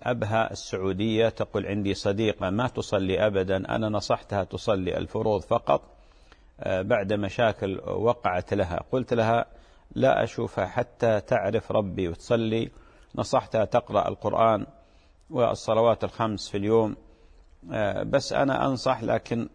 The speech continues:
أو، يعني هل نصيحتي صحيحة أو غلطانة؟"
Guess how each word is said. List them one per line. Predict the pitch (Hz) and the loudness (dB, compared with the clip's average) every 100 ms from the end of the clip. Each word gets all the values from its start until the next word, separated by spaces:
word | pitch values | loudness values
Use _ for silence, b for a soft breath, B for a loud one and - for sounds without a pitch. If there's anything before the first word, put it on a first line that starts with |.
| - | 0
أو، | 147 - | 0 0
يعني | - 95 104 | -2 -2 0
هل | 139 | 0
نصيحتي | 143 123 135 113 110 110 | 0 0 -2 0 -2 -2
صحيحة | 101 107 127 120 117 | -4 -2 0 0 0
أو | - 131 | 2 4
غلطانة؟" | 110 107 - 104 92 101 | 4 2 2 2 2 -4